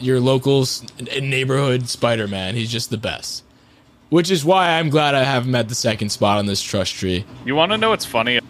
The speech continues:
Speaker 2: thinking about it today. The first time Nestor came into a game this year, it, it was somebody who has access to our social media accounts. It was not me. It may have been you. Was Nestor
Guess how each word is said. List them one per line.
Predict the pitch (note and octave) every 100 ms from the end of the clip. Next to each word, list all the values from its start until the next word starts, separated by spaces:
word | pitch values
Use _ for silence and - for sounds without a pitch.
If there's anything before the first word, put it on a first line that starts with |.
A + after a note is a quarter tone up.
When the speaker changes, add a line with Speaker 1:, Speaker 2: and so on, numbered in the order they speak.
| -
Speaker 2:
thinking | - A2+ A2+
about | G#2 G2+
it |
today. | - F#2+ F#2+ G2
The | G2
first | - A#2 -
time | C3+ C3 G#2+
Nestor | G#2 - A#2
came | - A2 G2+
into | G2 G2+
a | F#2
game | F2+ F#2 F#2+
this | G2 -
year, | G#2 G#2 G2+ - - _ _ _
it, | B2 C#3+
it | C#3 G2+ A#2 B2
was | A2
somebody | - D#3+ F3 F#3 C3+ A2 G#2 - _ _ _ _
who | - A2+
has | G#2 G2+ F#2+
access | F#2 - G2+ F#2 -
to | G#2 F#2 F2+ - _
our | - F#2 F#2
social | - G2+ - F#2+
media | F2 F2
accounts. | - F2+ F2+
It | F#2
was | F#2 G2
not | F2 F2
me. | G#2 A#2+ C#3+ -
It | G2
may | F#2+
have | F#2 F#2+
been | G2 G2+
you. | A#2 G2 G#2 - _ _ -
Was | A2 G#2+ A#2+
Nestor | B2+ C3 - B2 A#2+ A2